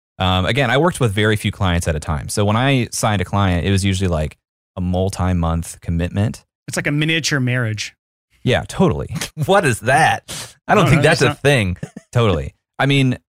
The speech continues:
Speaker 1: I, I hate rejection as much as the next person. So I would even say that I've probably underpriced myself in the past if I'm hitting that high of a close rate.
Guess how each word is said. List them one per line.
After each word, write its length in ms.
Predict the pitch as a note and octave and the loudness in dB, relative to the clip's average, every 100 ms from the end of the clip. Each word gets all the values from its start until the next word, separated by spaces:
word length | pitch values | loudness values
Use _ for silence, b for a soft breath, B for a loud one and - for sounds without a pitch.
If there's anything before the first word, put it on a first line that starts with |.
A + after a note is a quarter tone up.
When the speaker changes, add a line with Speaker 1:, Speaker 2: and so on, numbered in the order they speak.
| _ | _
Speaker 1:
I, 120 | - - | -4 0
I 120 | F3 | 4
hate 180 | F#3 F3 | 4 4
rejection 380 | C#3+ C#3+ C#3+ C3 | 2 2 2 2
as 100 | A2+ | 2
much 180 | A#2 A#2 | 2 2
as 80 | G2+ | 2
the 60 | |
next 200 | G2 A2 | 2 0
person. 460 | - D#2 D2+ C2+ C2 | -2 -4 -4 -6 -6
So 460 | - G2+ F2+ F2+ - | 0 2 4 2 0
I 100 | C3 | 2
would 120 | D#3+ | 2
even 140 | G2+ F#2+ | 2 2
say 160 | G#2+ | 2
that 120 | G2+ G2 | 2 2
I've 160 | C#3 | 0
probably 300 | - A#2 B2 | 0 2 2
underpriced 420 | A#2+ C3 C3+ C3+ | 2 0 0 0
myself 400 | B2 D3+ G2+ D#2+ | 0 0 0 -2
in 60 | E2+ | -2
the 60 | D2+ | -2
past 440 | F2 D2+ - - | -4 -4 -8 -6
if 140 | - | -2
I'm 120 | F2 E2+ | 0 2
hitting 220 | F#2+ F2+ | 2 0
that 180 | E2+ G2+ | 0 0
high 140 | F#2 | 0
of 80 | E2+ | 0
a 60 | |
close 360 | E2+ G2 A2+ G#2 | 0 0 0 0
rate. 300 | D#2 D2+ | -4 -6